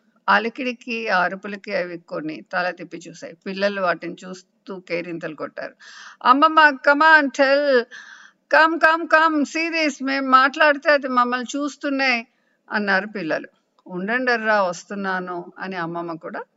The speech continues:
దగ్గరగా వెళ్ళి తొంగి చూశారు. "అమ్మమ్మ, can you tell, uh, a story about this tortoise?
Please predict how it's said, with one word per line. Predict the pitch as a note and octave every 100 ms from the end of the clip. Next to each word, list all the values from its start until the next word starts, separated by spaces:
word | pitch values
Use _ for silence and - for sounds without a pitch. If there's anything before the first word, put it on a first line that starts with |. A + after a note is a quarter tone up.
| _ _ -
దగ్గరగా | F3+ D#3+ E3 D#3+ E3+
వెళ్ళి | D#3 F#3
తొంగి | - D#3+ C#3 -
చూశారు. | - - - _ _ _ _ _ _
"అమ్మమ్మ, | - G#3 B3 C4 A3 - _ _ _ _ -
can | B3 B3
you | B3
tell, | A#3+ B3
uh, | C#4 - _ - A3 G#3 G3+ G#3
a |
story | - A3 A3 B3+ B3+
about | A#3+ B3
this | B3 B3+
tortoise? | - G3 F#3+ B3 C#4 E4